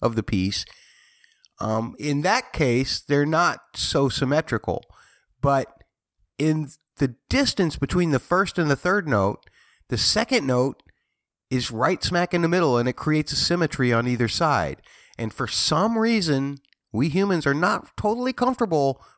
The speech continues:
with symmetrical things when it comes to harmony or even melodic shape. So even though the notes are playing in succession,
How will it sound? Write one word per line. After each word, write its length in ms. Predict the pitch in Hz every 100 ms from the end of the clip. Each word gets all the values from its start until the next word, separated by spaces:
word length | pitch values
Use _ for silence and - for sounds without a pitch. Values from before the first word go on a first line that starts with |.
| -
with 100 | -
symmetrical 500 | 165 165 170 151 147
things 440 | - 147 139 135
when 120 | 135
it 60 | 131
comes 220 | 135 135
to 80 | 123
harmony 600 | 110 156 156 131 95 95 - - -
or 100 | 127
even 320 | 143 151 151
melodic 460 | 147 156 175 170 -
shape. 500 | - 226 156 - _ _ _ _ _
So 460 | - 190 170 135 - _ _ -
even 300 | 185 240 254
though 120 | 226
the 120 | 180
notes 260 | 175 180 165
are 80 |
playing 380 | 139 165 165 156
in 100 | 143
succession, 840 | - - - 214 208 - 87 101